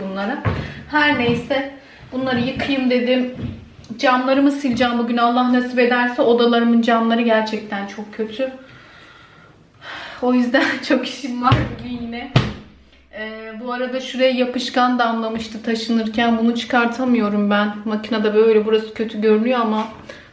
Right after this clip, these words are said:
uğraştım, çıkaramadım. Çıkmıyor yani. Taşınırken üstünden bir şey dökülmüş. Biz bunu sarmıştık.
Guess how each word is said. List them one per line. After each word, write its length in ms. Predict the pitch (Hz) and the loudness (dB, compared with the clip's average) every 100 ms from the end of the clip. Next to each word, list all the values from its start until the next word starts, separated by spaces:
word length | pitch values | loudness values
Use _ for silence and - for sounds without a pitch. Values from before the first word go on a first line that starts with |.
| - | -6
uğraştım, 640 | 262 277 254 247 - 277 | 0 2 2 -2 -2 -2
çıkaramadım. 680 | - - 262 269 247 220 214 | -4 0 2 4 2 0 -2
Çıkmıyor 520 | - - - 233 208 | -6 -8 0 2 2
yani. 540 | 202 196 190 202 202 - | 0 -2 -2 -2 -6 -4
Taşınırken 760 | 240 240 254 262 247 277 285 | -4 -2 0 0 2 0 0
üstünden 560 | 247 - 254 247 254 240 | -4 -4 2 4 4 2
bir 40 | |
şey 300 | 240 269 233 | 2 2 2
dökülmüş. 460 | 220 214 202 202 - | 0 -2 -4 -4 -4
Biz 200 | 220 208 | -2 0
bunu 160 | 226 | -2
sarmıştık. 800 | 226 240 226 233 254 - - 311 | -2 0 0 0 -4 -6 -10 -12